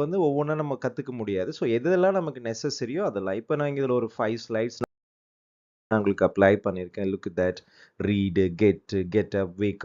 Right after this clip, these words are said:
up. I mean, get up-க்கும் wake up-க்கும் என்ன வித்தியாசம்னா, wake up-னா கண் விழிக்கிறது, but still you are on the bed. But, uh, get up அப்படின்னு நம்ம சொன்னோம்னா படுக்கையிலேருந்து எந்திரிக்கிறது.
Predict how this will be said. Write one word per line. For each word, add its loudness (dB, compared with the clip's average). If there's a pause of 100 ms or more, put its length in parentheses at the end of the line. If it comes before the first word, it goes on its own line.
up. -2 (640)
I 0
mean, 0 (260)
get 4
up-க்கும் -2
wake 2
up-க்கும் -6
என்ன -2
வித்தியாசம்னா, -2 (580)
wake 2
up-னா -4 (100)
கண் 0
விழிக்கிறது, -2 (160)
but 0
still 0 (180)
you 6
are 4
on -8
the -6
bed. -2 (420)
But, -2 (380)
uh, 0 (140)
get 0
up -2
அப்படின்னு -2
நம்ம -6
சொன்னோம்னா -8 (160)
படுக்கையிலேருந்து -2
எந்திரிக்கிறது. -12